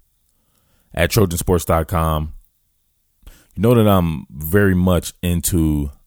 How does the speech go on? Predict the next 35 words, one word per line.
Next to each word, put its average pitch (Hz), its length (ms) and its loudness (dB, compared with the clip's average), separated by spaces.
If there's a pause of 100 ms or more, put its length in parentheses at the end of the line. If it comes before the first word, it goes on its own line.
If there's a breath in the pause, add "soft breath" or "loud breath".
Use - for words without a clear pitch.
(960)
uh, 69 200 -4
the 69 120 -4
bare 82 220 0
bones 80 400 0
of 80 160 0
it, 76 160 -4
the 73 160 -4
infrastructure 78 840 -4 (200)
of 71 160 -6
the 80 80 -2
game, 76 460 -2 (600 soft breath)
uh, 71 140 -4
being 85 240 0
able 82 180 2
to 76 80 -2
bring 80 280 0
you 76 160 -2
closer 82 480 0
to 80 160 -4
the 73 100 -4
game. 76 500 -4 (840)
Um, 58 460 -12 (1400 soft breath)
and 82 140 -2
I 82 80 2
absolutely 78 540 0
love 78 520 2
trench - 440 -2
play. - 260 -12 (680)
Uh, 71 140 -6
that's 73 160 -2
where 85 100 2
the 82 60 2
game 92 240 0
is 85 100 -2
won. 104 400 2